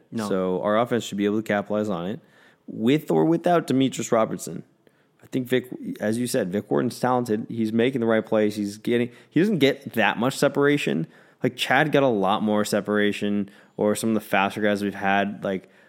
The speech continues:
Speaker 2: um, like, Kenny didn't get all that much separation, but he just had great hands.
Speaker 1: Davis did.
Speaker 2: But Davis, yeah. So Davis would always have the separation, but we would never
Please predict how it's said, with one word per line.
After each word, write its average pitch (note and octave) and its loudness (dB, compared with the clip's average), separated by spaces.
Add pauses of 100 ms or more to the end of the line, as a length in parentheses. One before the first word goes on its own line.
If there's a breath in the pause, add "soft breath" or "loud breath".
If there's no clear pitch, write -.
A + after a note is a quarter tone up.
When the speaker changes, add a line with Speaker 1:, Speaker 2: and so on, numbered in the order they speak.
(140 soft breath)
Speaker 2:
um, G2 0
like, A2 -8
Kenny D3+ 2
didn't G#2+ 2
get G2+ 2
all F#2+ 2
that F#2+ 0
much F#2+ -4
separation, F#2+ -4
but G2 -2
he G2 -2
just F#2 -6
had F#2+ -6
great G2 -2
hands. F#2 -6
Speaker 1:
Davis A2 -10
did. G2 -20
Speaker 2:
But - -6
Davis, A#2 2
yeah. A#2 2
So - -6
Davis C#3 2
would B2 2
always A2 4
have G2+ 0
the G2 -8
separation, B2 0
but A2+ 0
we A2 0
would A2 0
never A2 0